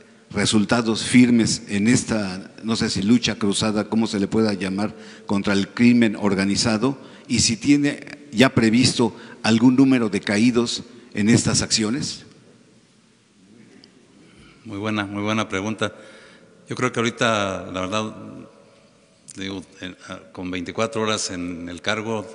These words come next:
Speaker 2: no tengo todavía, eh, tengo muchas más dudas que lo que, que lo que hay, pero,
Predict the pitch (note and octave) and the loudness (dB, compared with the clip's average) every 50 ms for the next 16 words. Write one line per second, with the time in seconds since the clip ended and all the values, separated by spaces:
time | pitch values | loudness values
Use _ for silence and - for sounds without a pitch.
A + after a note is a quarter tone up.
0 | - - F#2+ F#2 G2 G2 G2 G2 - - G2+ G2+ G2 F2+ - G2 G2 F#2+ F#2+ F#2 | -14 -12 -10 -10 -8 -8 -10 -10 -8 -6 -6 -6 -6 -6 -4 -4 -2 -2 -2 -2
1 | F#2+ F2+ - - - - - - - - - - _ - - - G2+ F#2+ F2+ F2+ | -4 -6 -8 -12 -18 -20 -20 -20 -20 -20 -20 -20 _ -20 -20 -16 -14 -12 -14 -14
2 | - - _ _ _ - - B2+ C3 C3 C#3+ C3 - B2+ A#2+ A#2+ B2 - B2 B2+ | -14 -18 _ _ _ -6 -4 -2 0 0 0 0 0 0 2 2 2 0 0 -2
3 | B2+ A#2+ B2+ A#2+ - - - - - - - - - - - - - - _ - | -2 0 -2 -2 -2 -4 -8 -10 -14 -20 -20 -20 -20 -20 -20 -20 -20 -20 _ -20
4 | - - - F#2 F#2 F2 E2+ F2+ F2+ F2+ F2 - - - - F2 E2+ E2+ E2 D#2+ | -18 -12 -10 -10 -10 -10 -10 -12 -10 -12 -12 -12 -14 -14 -12 -10 -10 -10 -12 -14
5 | - - - - - - - - F#2 F2 E2+ - - F#2+ G2 A2 A2 - A2+ G2+ | -18 -20 -20 -20 -20 -20 -18 -14 -12 -12 -12 -10 -6 -4 -4 -4 -4 -4 -4 -4
6 | G2+ G2 | -4 -6